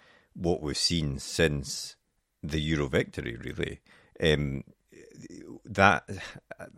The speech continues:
I think since that Northern Ireland game where we were so abysmal, that, that then led into the Macedonia game that we were abysmal, and now this.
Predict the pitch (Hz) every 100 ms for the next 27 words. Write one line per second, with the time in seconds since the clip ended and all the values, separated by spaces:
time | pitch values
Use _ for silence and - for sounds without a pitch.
0 | _ _ - - 98 107 87 - - -
1 | 78 71 - 78 67 - _ _ - _
2 | _ _ _ _ _ - 82 80 71 71
3 | 78 95 92 71 - 67 65 65 65 64
4 | 65 - 73 64 73 67 - 64 65 -
5 | _ _ _ _ - - _ 90 73 -
6 | 65 76 76 - 80 76 73 69 69 -
7 | 71 67 71 - 69 69 82 78 69 67
8 | 67 65 - 65 65 65 - 67 67 65
9 | 69 - 69 69 71 73 71 92 -